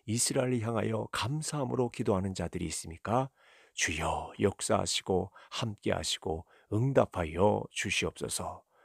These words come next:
오 성령님, 이 시간 더 임하여 주옵소서. 더 충만하게 임하여 주옵소서. 이미 우리 안에 성령 하나님 내주하시고 있음을 고백합니다.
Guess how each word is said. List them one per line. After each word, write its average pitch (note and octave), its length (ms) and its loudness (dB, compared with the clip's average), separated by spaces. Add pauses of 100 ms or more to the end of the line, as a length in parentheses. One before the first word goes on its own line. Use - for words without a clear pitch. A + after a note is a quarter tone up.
(140)
오 D#2+ 200 0
성령님, F#2+ 680 0 (400)
이 G2+ 60 -4
시간 - 480 2
더 F#2+ 280 -2
임하여 G2+ 360 0
주옵소서. - 720 -4 (400)
더 B2 240 8
충만하게 B2 680 2
임하여 G2+ 420 0
주옵소서. A2 840 0 (320)
이미 G2 380 4 (240)
우리 A2 260 4
안에 G#2+ 380 2 (200)
성령 B2+ 520 4
하나님 A#2+ 440 2
내주하시고 G#2 800 0
있음을 B2 560 0
고백합니다. - 800 -2